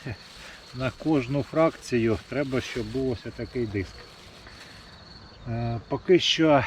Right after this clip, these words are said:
не визначився, які зазори по насінню треба робити, так? Перед тим, як сюди виїхати, я ось оцю довгу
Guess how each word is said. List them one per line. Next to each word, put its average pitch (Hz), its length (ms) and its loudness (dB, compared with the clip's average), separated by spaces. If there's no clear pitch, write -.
не 139 120 -2
визначився, 135 760 -2
які 131 360 -2
зазори 123 480 0
по 131 160 -6
насінню 127 480 -2
треба 107 360 -2
робити, 95 320 -2
так? - 140 -4
Перед 120 240 -4
тим, 147 220 -2
як 139 160 0
сюди 131 320 -2
виїхати, 139 600 0
я 127 260 -2
ось 117 140 -10
оцю 120 300 -6
довгу 113 500 2